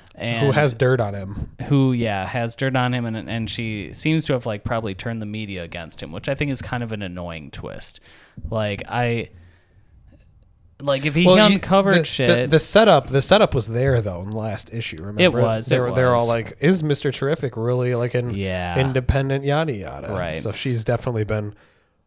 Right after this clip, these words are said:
Speaker 2: hard at work.
Speaker 1: Yeah.
Speaker 2: Yeah.
Speaker 1: It's just kind of annoying that, like, he's such a cool, badass,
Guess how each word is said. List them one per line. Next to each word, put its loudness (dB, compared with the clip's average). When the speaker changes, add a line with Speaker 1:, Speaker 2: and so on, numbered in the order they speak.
Speaker 2:
hard 8
at 0
work. -6
Speaker 1:
Yeah. -4
Speaker 2:
Yeah. -14
Speaker 1:
It's 0
just 2
kind 0
of 0
annoying 0
that, -2
like, -4
he's -2
such -2
a -4
cool, 0
badass, -4